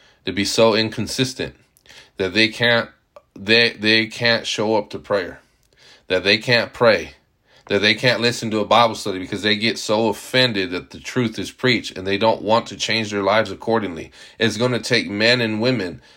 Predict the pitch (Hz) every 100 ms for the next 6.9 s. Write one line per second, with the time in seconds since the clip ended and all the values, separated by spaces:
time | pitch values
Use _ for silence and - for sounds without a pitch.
0 | - 95 - 110 - 107 104 - 107 107
1 | 98 - 101 107 139 139 120 - 98 87
2 | 76 - _ _ - 107 90 104 127 131
3 | 104 92 - - 110 107 95 107 127 92
4 | 69 - _ - 104 90 - 135 139 113
5 | 98 92 95 90 87 92 - 113 110 113
6 | 101 107 113 113 101 123 104 76